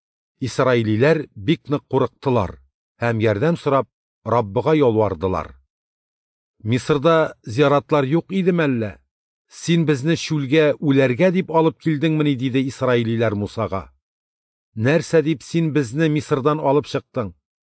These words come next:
Мисырда чакта без сиңа: «Безне калдыр,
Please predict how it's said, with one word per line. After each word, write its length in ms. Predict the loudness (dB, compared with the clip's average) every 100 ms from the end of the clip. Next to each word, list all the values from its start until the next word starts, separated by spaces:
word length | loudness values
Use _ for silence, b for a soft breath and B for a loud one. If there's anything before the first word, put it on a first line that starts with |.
| _ _ -2
Мисырда 480 | -2 2 2 2 2
чакта 420 | 0 0 2 2
без 220 | 0 -4
сиңа: 480 | -4 -2 0 -2 -6 _ _ _
«Безне 420 | -2 -2 0 -2
калдыр, 640 | 0 2 2 2 0 -2